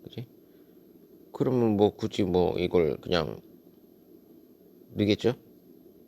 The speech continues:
예, 그냥 한 배. 해서 이 배율은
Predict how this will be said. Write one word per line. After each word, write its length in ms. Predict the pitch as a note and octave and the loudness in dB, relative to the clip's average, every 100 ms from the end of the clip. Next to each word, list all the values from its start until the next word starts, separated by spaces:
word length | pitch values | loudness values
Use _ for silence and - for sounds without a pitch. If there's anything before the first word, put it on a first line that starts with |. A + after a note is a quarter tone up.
| - | -14
예, 140 | D2 - - | -14 -14 -16
그냥 280 | - F2 G2+ - - - - - - - - - - | -12 -12 -14 -20 -20 -20 -20 -20 -20 -20 -20 -18 -10
한 220 | A2+ F2+ | -8 -6
배. 260 | D2 F#2 - - - - - - - - - - - - - - - - - - - - | -6 -8 -16 -20 -20 -20 -20 -20 -20 -20 -20 -20 -20 -20 -20 -20 -20 -20 -20 -20 -14 -8
해서 320 | G2+ B2 D3+ - - - | -6 -6 -8 -12 -20 -12
이 340 | - F#2 - - | -4 -4 -4 -2
배율은 520 | G2 F#2+ F#2+ A#2 F3 | 4 6 6 2 -4